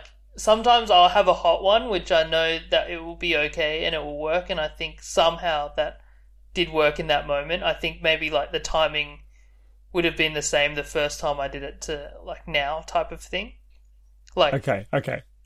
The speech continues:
Speaker 1: very rarely does that happen, but I think that's one time where it happened, and maybe that's why I like it so much, 'cause it's reliable.
Speaker 2: And with that, with that joke, just to nerd out on that joke for a
Speaker 1: Mm-hmm.
Speaker 2: minute, the,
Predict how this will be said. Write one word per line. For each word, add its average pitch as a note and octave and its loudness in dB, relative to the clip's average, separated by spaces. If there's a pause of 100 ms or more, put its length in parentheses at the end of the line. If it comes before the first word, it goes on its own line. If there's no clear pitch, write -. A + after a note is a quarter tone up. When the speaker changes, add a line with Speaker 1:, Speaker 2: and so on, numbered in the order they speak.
(120)
Speaker 1:
very G3+ 8
rarely F3 8
does D#3 -4
that D3 6
happen, D3 0
but D3+ 0
I D3 -6
think - -8
that's C#3+ -2
one C#3+ -8
time D3 -6
where D3 -10
it D3+ -8
happened, D#3 -6
and D#3 -16
maybe D3 -12
that's C#3+ -8
why E3 -8
I D#3+ -8
like D3+ -12
it D#3 -16
so E3 -16
much, D#3+ -18
'cause - -20
it's - -20 (640)
reliable. C#3+ -2
Speaker 2:
And G3+ 6
with C4+ 6
that, - 4 (120)
with G#3 8
that E3 6
joke, D3+ 6
just C#3+ -2
to D3 6
nerd C#3+ 8
out B2+ 6
on B2+ 0
that A#2+ 0
joke B2+ 4
for B2 0
a A2 0
Speaker 1:
Mm-hmm. G#2 -2
Speaker 2:
minute, F#2 -6 (140)
the, C#3+ 6